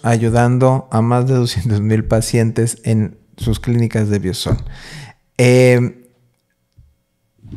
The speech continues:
un diabético, ¿qué tan f-, cómo cataloga usted como... como,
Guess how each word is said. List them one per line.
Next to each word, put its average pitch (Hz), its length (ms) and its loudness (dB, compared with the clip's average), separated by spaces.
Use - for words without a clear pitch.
un 180 180 2
diabético, 151 840 0
¿qué 160 160 -12
tan 185 480 -2
f-, - 420 -12
cómo 180 300 0
cataloga 139 560 0
usted 156 280 -2
como... 127 380 -4
como, 113 640 0